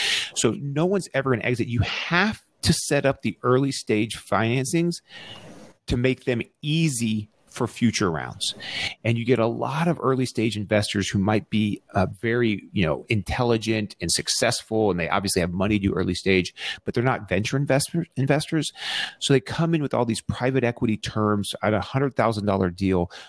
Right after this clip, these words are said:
that really frustrate or disrupt a future financing. So my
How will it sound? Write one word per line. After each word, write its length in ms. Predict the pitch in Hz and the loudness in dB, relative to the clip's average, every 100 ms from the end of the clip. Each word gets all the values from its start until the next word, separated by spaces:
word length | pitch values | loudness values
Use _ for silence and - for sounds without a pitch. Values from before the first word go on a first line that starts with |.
| _ | _
that 160 | 107 | -4
really 340 | 113 131 131 117 _ | 0 0 0 -2 _
frustrate 1040 | 110 - - - 113 - - 107 87 - - - | -2 -2 -2 0 2 0 -2 2 2 0 -6 -4
or 80 | |
disrupt 760 | 95 101 95 - 107 110 90 - - | 0 0 0 -2 0 2 0 -4 -6
a 60 | - | -2
future 340 | - 101 85 | 0 0 -2
financing. 720 | - 78 73 67 - - 101 - - - - | -2 0 0 0 -2 -4 -8 -6 -4 -4 -6
So 160 | - 120 | -2 0
my 160 | 117 | 0